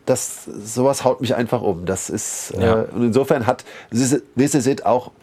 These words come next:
Speaker 1: Berechtigung, jetzt hier in unserer, zum Abschluss
Speaker 2: Mhm.
Speaker 1: unserer Live-Performance-Betrachtung auch noch erwähnt zu werden, finde ich.
Speaker 2: Ja, ja. Es würde mich auch nicht wundern, wenn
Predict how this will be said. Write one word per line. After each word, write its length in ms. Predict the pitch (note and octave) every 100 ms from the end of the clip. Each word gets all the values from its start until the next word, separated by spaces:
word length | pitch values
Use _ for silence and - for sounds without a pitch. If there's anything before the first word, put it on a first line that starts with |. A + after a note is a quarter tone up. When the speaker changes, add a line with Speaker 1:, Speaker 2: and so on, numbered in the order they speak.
| _
Speaker 1:
Berechtigung, 720 | A#2+ G#2+ - D3+ B2 B2 A#2+ - -
jetzt 200 | A2 -
hier 220 | B2 B2+
in 80 | G#2
unserer, 500 | A2+ - A2 G#2+ G2+ - - -
zum 160 | -
Abschluss 380 | A#2+ C#3 - C3
Speaker 2:
Mhm. 80 | A2
Speaker 1:
unserer 240 | G#2 A2+
Live-Performance-Betrachtung 1800 | G#2 A2 - A#2 - A2+ A#2 A2 - - - - A2+ - G#2 - A2 G2+ - -
auch 180 | G2 G#2+
noch 120 | G#2+
erwähnt 340 | F#2+ F#2+ G#2
zu 140 | - -
werden, 360 | - - E2+ _ _
finde 220 | - F2
ich. 160 | F#2 -
Speaker 2:
Ja, 260 | F#2+ G2 - - _ _ -
ja. 220 | F2+ -
Es 140 | G2+ -
würde 200 | B2 B2+
mich 140 | A#2
auch 80 | A#2+
nicht 200 | C3 A2+
wundern, 380 | A#2+ B2+ A#2+ A2
wenn 280 | A2+ A2